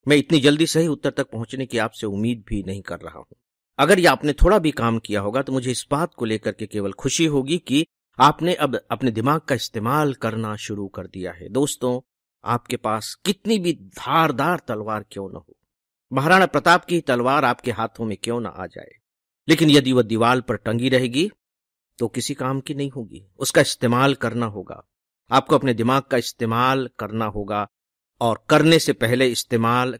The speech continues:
करना सीखना होगा, अभ्यास में लाना होगा। फिलहाल मैं यही कोशिश कर रहा हूं और आगे मेरे पास बहुत सारे प्रश्न हैं। ये मत सोचिए कि केवल एक दो प्रश्न हैं, बहुत सारे प्रश्न हैं।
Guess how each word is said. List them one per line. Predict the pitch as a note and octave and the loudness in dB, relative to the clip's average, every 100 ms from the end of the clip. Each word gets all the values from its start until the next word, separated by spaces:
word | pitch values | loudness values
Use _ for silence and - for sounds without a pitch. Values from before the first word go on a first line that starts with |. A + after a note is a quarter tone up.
| - | -8
करना | A2 A2+ G#2+ | -6 -4 -4
सीखना | - - D3+ D3 C#3+ | -4 -2 -2 -2 -4
होगा, | A2 F#2+ F#2 G2 - _ _ - | -4 -4 -6 -8 -8 _ _ -6
अभ्यास | B2 C#3 C3+ C3 A#2 | 2 4 6 2 -4
में | G#2 | -4
लाना | G#2+ A#2 | -2 0
होगा। | B2 A2 G#2 G#2+ - _ _ - | 0 -2 -2 -4 -6 _ _ 4
फिलहाल | D3 D3 D#3 | 4 4 -2
मैं | C3+ | -2
यही | G#2 A2 D#3+ | -2 -2 -2
कोशिश | - A#2 B2+ - | -2 -4 -4 -6
कर | A2 | -6
रहा | G2+ G#2+ | -4 -4
हूं | A#2 | -2
और | B2+ - | -2 0
आगे | A#2+ E3 | 0 2
मेरे | F#3 E3+ | 2 2
पास | E3+ D#3+ | -2 -6
बहुत | A#2 A2+ E3+ | -8 -8 -6
सारे | - D#3 | -6 -6
प्रश्न | - D3 - - | -6 -8 -10 -14
हैं। | A#2 - _ _ _ _ _ | -16 -20 _ _ _ _ _
ये | D#3 | 4
मत | F3+ | 6
सोचिए | - F3+ F#3 | 4 2 2
कि | E3 | 0
केवल | D#3+ E3 E3 | 0 0 2
एक | C#3 C#3+ | 2 0
दो | B2+ | -2
प्रश्न | B2 A2+ - A2+ | -4 -4 -6 -10
हैं, | A2 | -8
बहुत | C3+ F#3 F#3 | -6 -4 -4
सारे | D3+ D#3 | -4 -4
प्रश्न | D#3+ C3+ - | -4 -6 -6
हैं। | G#2 | -12